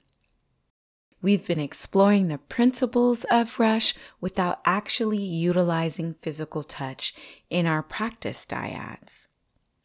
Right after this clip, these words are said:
And honestly, it was overwhelming to be in person,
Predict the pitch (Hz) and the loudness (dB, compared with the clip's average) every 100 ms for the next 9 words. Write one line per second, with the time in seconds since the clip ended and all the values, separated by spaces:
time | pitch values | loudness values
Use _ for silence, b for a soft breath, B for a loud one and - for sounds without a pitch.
0 | _ _ _ - 185 - 165 202 277 277 | _ _ _ 0 0 2 0 2 4 2
1 | - 165 170 - 196 226 254 339 330 285 | -2 -2 -2 0 0 0 0 -2 -2 -2
2 | 208 196 320 - - 107 - - 131 131 | 0 0 0 -2 -4 -6 -10 -6 -6 -6
3 | - 135 - - - | -8 -10 -10 -10 -14